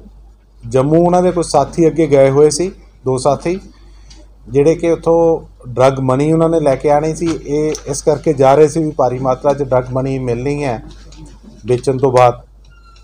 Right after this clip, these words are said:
ਜਿਹਦੀ ਇਤਲਾਹ ਜੰਮੂ ਪੁਲਿਸ ਨਾਲ ਸਾਂਝੀ ਕੀਤੀ ਗਈ ਐਸ ਐਸ ਪੀ ਗੁਰਦਾਸਪੁਰ ਵੱਲੋਂ,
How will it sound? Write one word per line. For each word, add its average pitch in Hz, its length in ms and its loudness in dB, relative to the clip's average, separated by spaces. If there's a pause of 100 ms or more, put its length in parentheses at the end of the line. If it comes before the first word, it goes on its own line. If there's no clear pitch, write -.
(360)
ਜਿਹਦੀ 165 280 0
ਇਤਲਾਹ 160 560 2
ਜੰਮੂ 135 260 0
ਪੁਲਿਸ 147 320 -4
ਨਾਲ 156 160 0
ਸਾਂਝੀ 156 320 -2
ਕੀਤੀ 160 300 -6
ਗਈ 160 120 -2
ਐਸ 147 200 0
ਐਸ 139 120 -6
ਪੀ 156 140 -8
ਗੁਰਦਾਸਪੁਰ 139 540 -2
ਵੱਲੋਂ, 151 280 -4